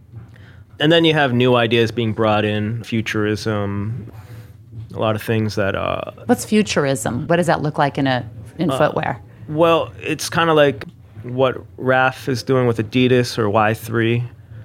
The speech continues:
Speaker 1: And then any, anything that incorporates your, your new construction or new material access in, into, like, a, a new form.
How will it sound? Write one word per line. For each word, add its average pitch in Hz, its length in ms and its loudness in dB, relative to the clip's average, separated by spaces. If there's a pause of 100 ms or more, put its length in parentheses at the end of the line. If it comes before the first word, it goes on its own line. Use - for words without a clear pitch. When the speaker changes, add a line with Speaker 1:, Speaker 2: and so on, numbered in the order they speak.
(160)
Speaker 1:
And 110 160 0
then 107 260 2
any, 120 400 0
anything 160 500 0
that 120 280 0
incorporates 120 760 0
your, 110 280 -2 (360)
your 120 200 -2
new 123 360 2
construction 120 920 -2
or 110 160 0
new 110 180 0
material 110 520 0
access 113 560 -2
in, 107 280 -8
into, 110 580 -4
like, 113 160 -14
a, - 180 -8 (120)
a 120 60 -8
new 113 160 0
form. 110 440 -6